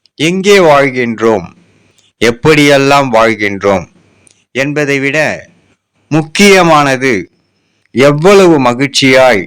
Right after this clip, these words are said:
இருக்கின்றோம் என்பதே முக்கியமானது. எப்பொழுதும் முயற்சியை கைவிடவே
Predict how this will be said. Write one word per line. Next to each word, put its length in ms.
இருக்கின்றோம் 680
என்பதே 520
முக்கியமானது. 920
எப்பொழுதும் 800
முயற்சியை 680
கைவிடவே 720